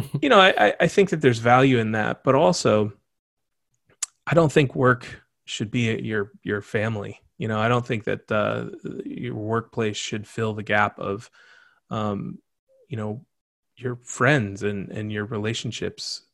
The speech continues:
Speaker 2: Um, and I, and I think that, like, with our generation, with, with millennials, um, we put so much value and so much on our workspace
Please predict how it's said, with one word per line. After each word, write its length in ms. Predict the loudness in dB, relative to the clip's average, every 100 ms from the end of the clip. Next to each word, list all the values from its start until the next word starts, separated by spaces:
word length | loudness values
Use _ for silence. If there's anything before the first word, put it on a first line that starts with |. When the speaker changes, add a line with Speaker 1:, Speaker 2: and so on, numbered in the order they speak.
| _ _ -20 -20 _ -10
Speaker 2:
Um, 400 | -8 -8 -12 -12
and 100 | -6
I, 40 | -4
and 160 | 0
I 80 | 0
think 240 | 0 0 4
that, 160 | 2
like, 260 | 2 -2 -8 _ _ _ _ _ _ -2
with 280 | 4 4 4 4
our 160 | 6
generation, 640 | 6 4 4 2 0 -2 -4
with, 240 | -6 -8 -10
with 140 | -6 -6
millennials, 880 | -4 -4 -2 -2 -4 -6 -8 -12 -18 _ _
um, 400 | -8 -6 -8 -10 -18 _
we 200 | -8 -6
put 240 | -2 0 0
so 540 | 0 6 8 10 8
much 240 | 4 0
value 540 | 0 2 2 0 -4 -6 -10 _ -10
and 220 | -8 -8
so 480 | -6 0 2 2 2
much 500 | 0 -4 -6 -12 -14 _
on 440 | -4 -2 -2 -6 -10 _ _ _ _
our 100 | -4 -2
workspace 720 | -4 -6 -6 -4 -4 -8